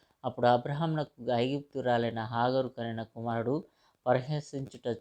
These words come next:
చూ-, శారా చూచి, "ఈ దాసిని, దీని కుమారుని వెళ్ళగొట్టుము. ఈ దాసి కుమారుడు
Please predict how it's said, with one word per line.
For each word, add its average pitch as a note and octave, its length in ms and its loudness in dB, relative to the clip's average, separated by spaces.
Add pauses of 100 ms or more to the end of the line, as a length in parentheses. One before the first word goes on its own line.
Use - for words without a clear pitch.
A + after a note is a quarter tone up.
చూ-, B2+ 220 -4
శారా B2 440 2 (100)
చూచి, C3 400 -4 (380)
"ఈ B2 120 0
దాసిని, C#3 680 2 (140)
దీని A#2+ 220 -6
కుమారుని C3 500 -8
వెళ్ళగొట్టుము. B2+ 720 -8 (460)
ఈ B2+ 80 -2
దాసి C3 360 4
కుమారుడు B2+ 600 -2